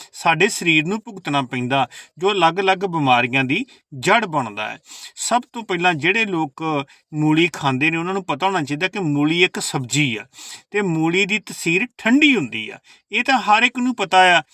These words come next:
ਤੁਹਾਡੇ ਵਰਗੇ ਸੂਝਵਾਨ ਭੈਣ ਭਰਾ ਜਾਣਦੇ ਕਿ ਮੂਲੀ ਦੀ ਤਸੀਰ ਠੰਡੀ ਹੁੰਦੀ ਆ, ਲੇਕਿਨ ਜਿਹੜੀ ਚਾਹ ਆ, ਚਾਹ ਦੀ ਤਸੀਰ ਗਰਮ ਹੁੰਦੀ ਆ। ਹੁਣ ਕਈ ਸੱਜਣ ਕਹਿਣਗੇ, "ਗਰਮ ਕਿੱਦਾਂ ਹੁੰਦੀ?" ਜੀ, ਉਹਨਾਂ 'ਤੇ ਸਗੋਂ ਸ-, ਜੋਸ਼ ਜਿਹਾ ਆ ਜਾਂਦਾ।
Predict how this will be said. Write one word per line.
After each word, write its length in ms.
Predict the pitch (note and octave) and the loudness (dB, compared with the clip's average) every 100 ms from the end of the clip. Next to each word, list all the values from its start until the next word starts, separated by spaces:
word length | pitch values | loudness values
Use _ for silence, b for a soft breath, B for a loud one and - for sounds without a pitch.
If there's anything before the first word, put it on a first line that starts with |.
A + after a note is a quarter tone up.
| B B | B B
ਤੁਹਾਡੇ 280 | F3 D3 D3 | -2 2 0
ਵਰਗੇ 240 | D#3 E3 | 0 0
ਸੂਝਵਾਨ 460 | F3+ F3+ F#3 G3 G3 | 0 -4 0 0 0
ਭੈਣ 300 | F3 G3 D#3 | 0 -2 0
ਭਰਾ 200 | F3+ F#3 | 0 -2
ਜਾਣਦੇ 440 | D#3+ D#3+ D#3+ E3 | 2 0 0 -2
ਕਿ 140 | D#3+ F#3 | -4 -6
ਮੂਲੀ 400 | D#3+ D3+ D3+ D#3+ | -2 0 0 0
ਦੀ 140 | D#3+ | -4
ਤਸੀਰ 400 | - - D#3 E3+ E3+ | -8 -8 -2 -2 -2
ਠੰਡੀ 340 | F#3 G3 G3+ | -4 -2 -2
ਹੁੰਦੀ 280 | C#3+ A2 A2+ | -2 -2 -4
ਆ, 120 | G#2+ - B B B F3+ | -4 -6 B B B -6
ਲੇਕਿਨ 280 | G3+ B3 G#3+ | -4 -2 0
ਜਿਹੜੀ 240 | B3 B3 - | 0 -2 -4
ਚਾਹ 380 | A3+ A#3+ C4 G3 | 4 8 8 6
ਆ, 200 | A2+ G#2 b b _ | 2 -2 b b _
ਚਾਹ 220 | G#3 A3+ | 2 4
ਦੀ 140 | C4 C4 | 4 0
ਤਸੀਰ 460 | - - F#3+ G#3 | -4 -8 -2 0
ਗਰਮ 400 | G3 D3 D#3+ G3+ | 0 2 2 4
ਹੁੰਦੀ 340 | F#3+ A2+ A#2 A2+ | 0 0 -2 -2
ਆ। 120 | G#2 B B B B | -6 B B B B
ਹੁਣ 160 | E3 F3 | -8 0
ਕਈ 180 | F3 F3 | 2 2
ਸੱਜਣ 380 | F3+ D#3+ F#3 | 0 -2 -4
ਕਹਿਣਗੇ, 300 | E3 F#3 G3+ | -2 -2 0
"ਗਰਮ 340 | F3+ C#3 C3 E3 | 0 0 0 0
ਕਿੱਦਾਂ 260 | F#3+ G3+ | -2 0
ਹੁੰਦੀ?" 240 | A#3 D3+ C3+ | 0 0 0
ਜੀ, 80 | F3+ | 0
ਉਹਨਾਂ 200 | F#3+ F#3 | -2 -4
'ਤੇ 120 | G3+ | -4
ਸਗੋਂ 240 | F#3 F3+ | -4 -6
ਸ-, 360 | D3+ D#3+ E3 C#3+ B B B B | -6 -8 -10 -16 B B B B
ਜੋਸ਼ 360 | C3+ F#3+ G#3+ - | 2 4 4 2
ਜਿਹਾ 160 | A3 F#3 | 4 4
ਆ 80 | |
ਜਾਂਦਾ। 400 | B2+ A2+ A2 A2 | 4 -4 -4 -6